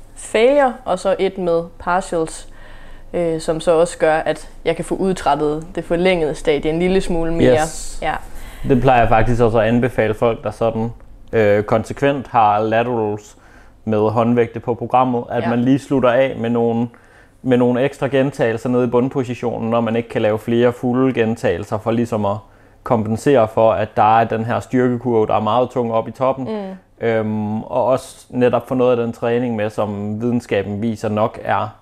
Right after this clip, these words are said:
Speaker 2: er mest vigtig, som er i det her forlængede stadie, som du snakkede om.
Speaker 1: Ja. Ja, øhm.
Speaker 2: Du har også sådan lidt hældning på bænken.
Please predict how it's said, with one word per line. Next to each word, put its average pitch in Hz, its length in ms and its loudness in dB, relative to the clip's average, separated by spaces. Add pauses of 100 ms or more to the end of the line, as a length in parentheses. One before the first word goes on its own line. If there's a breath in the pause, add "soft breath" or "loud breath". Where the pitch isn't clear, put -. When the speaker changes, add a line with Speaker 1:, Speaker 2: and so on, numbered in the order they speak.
(360 soft breath)
Speaker 2:
er - 60 -6
mest 123 360 0
vigtig, 120 300 -2
som 104 160 -2
er 101 40 0
i 98 60 0
det 107 140 -2
her 113 180 -2
forlængede 113 380 -2
stadie, 107 360 -4
som 107 180 -12
du 107 80 -12
snakkede 104 380 -2
om. - 220 -4 (120)
Speaker 1:
Ja. 190 140 -2 (1400 loud breath)
Ja, 240 160 4 (440)
øhm. 196 680 2
Speaker 2:
Du 131 80 4
har 120 100 6
også 131 160 2
sådan 151 200 2
lidt 120 120 -2
hældning 147 400 0
på 131 80 -2
bænken. 120 400 0